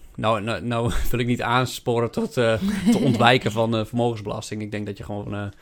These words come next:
Speaker 1: eerlijk je belastingen moet betalen. We hebben het hartstikke goed hier, dus, eh, ik denk dat we met veel plezier, eh, onze belastingen moeten betalen. Ook al voelt dat soms oneerlijk als je alleen maar spaargeld hebt en je leeft zuinig en dat je dan in één keer best wel veel vermogensbelasting ook moet betalen.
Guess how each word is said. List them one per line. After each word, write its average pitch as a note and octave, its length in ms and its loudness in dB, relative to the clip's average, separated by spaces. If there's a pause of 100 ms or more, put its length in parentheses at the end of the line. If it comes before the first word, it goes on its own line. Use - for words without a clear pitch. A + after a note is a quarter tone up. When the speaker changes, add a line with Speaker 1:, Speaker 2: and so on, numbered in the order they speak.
(220)
Speaker 1:
eerlijk A#2+ 280 4
je A2+ 80 0
belastingen G#2+ 420 -2
moet G2+ 100 -6
betalen. G#2 300 -2
We G#2+ 60 0
hebben G#2+ 200 -2
het G#2+ 80 -4
hartstikke G#2+ 180 -8
goed A2+ 200 -4
hier, A2 120 -2
dus, G#2 160 -4
eh, G#2+ 180 -4
ik A2 140 -10
denk A2+ 180 -6
dat G#2+ 100 -6
we G#2+ 60 -6
met G#2+ 160 -6
veel A#2+ 160 -4
plezier, A2 440 -4
eh, G#2 60 -2 (420)
onze A2+ 180 -4
belastingen A#2 480 -2
moeten G#2 200 -4
betalen. G2+ 380 0
Ook G2+ 120 -2
al G#2+ 160 0 (260)
voelt G3 240 0
dat E3 120 8
soms C3+ 260 2
oneerlijk C3 440 0
als A#2+ 160 -2
je - 80 -2
alleen B2 220 0
maar A#2+ 120 -2
spaargeld B2+ 500 -2
hebt A#2 160 -2
en A#2 100 -4
je A2+ 100 -2
leeft A#2 280 0
zuinig A2 360 -2
en A2+ 100 -6
dat G#2+ 160 -6
je A#2 80 -6
dan A2 180 -2
in A#2 80 0
één A#2+ 160 0
keer A#2 220 -2 (320)
best A2+ 180 -2
wel A2 120 -2
veel A2 200 -4
vermogensbelasting A2 840 -4
ook G#2+ 160 -6
moet G#2+ 140 -6
betalen. G2+ 520 -4